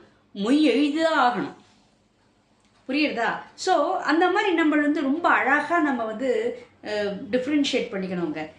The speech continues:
And இன்னொன்னு என்னன்னு கேட்டிங்கன்னா, இந்த டிசிப்ளின் நான் சொல்றேனே, இப்ப இந்த கல்யாணத்தை பத்தி நான் சொன்னேனே, இதுக்கு நான் என்னோட இது எப்படின்னு கேட்டேன்னா, கொஞ்சம் நல்ல, ம், டீசென்ட்டான ஃபேமிலின்னு வச்சுக்கோங்களேன்,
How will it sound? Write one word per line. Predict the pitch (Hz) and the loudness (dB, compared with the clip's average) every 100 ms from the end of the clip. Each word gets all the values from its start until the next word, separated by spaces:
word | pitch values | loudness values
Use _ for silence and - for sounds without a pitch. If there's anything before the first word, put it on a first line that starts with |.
| _ 240 | _ -4
And | 254 233 | -2 0
இன்னொன்னு | 254 359 403 302 | 0 2 2 2
என்னன்னு | 285 285 | 2 0
கேட்டிங்கன்னா, | 233 214 185 175 151 185 - - _ _ _ _ _ _ _ | -2 -4 -2 -2 -4 -6 -10 -20 _ _ _ _ _ _ _
இந்த | 185 190 175 143 143 - - 185 | -2 0 0 0 -4 -14 -14 -2
டிசிப்ளின் | 269 - 415 - 339 349 302 | -2 0 0 0 2 2 2
நான் | 247 240 | 2 0
சொல்றேனே, | 220 233 220 | 0 0 -2
இப்ப | 208 196 | -6 -6
இந்த | 190 | -4
கல்யாணத்தை | 196 220 330 311 262 | -2 2 2 0 -2
பத்தி | 226 254 | -4 -6
நான் | 220 185 | -4 -4
சொன்னேனே, | 185 202 202 165 170 254 - - - 247 | -4 -2 -2 -2 -4 -6 -10 -18 -10 -4
இதுக்கு | 269 349 320 208 175 | -2 -2 -2 -2 0
நான் | 185 269 359 349 196 | 2 4 4 2 0
என்னோட | 226 294 359 339 294 269 240 208 | 0 2 4 4 2 2 2 2
இது | 247 285 | 0 0
எப்படின்னு | 247 254 254 | 0 0 -2
கேட்டேன்னா, | 208 190 190 170 160 202 269 - _ _ - | -2 -4 -2 -2 -2 -6 -8 -16 _ _ -6
கொஞ்சம் | 349 339 285 | 0 2 4
நல்ல, | 302 403 427 453 - - - | 2 0 0 0 -2 -6 -12
ம், | 233 226 196 | -12 -12 -6
டீசென்ட்டான | 285 330 349 330 330 339 359 349 - - | -2 0 0 2 2 2 2 0 -2 -4
ஃபேமிலின்னு | 262 277 285 277 269 | 0 2 2 2 0
வச்சுக்கோங்களேன், | - - 208 185 214 | -2 -6 -4 -4 -4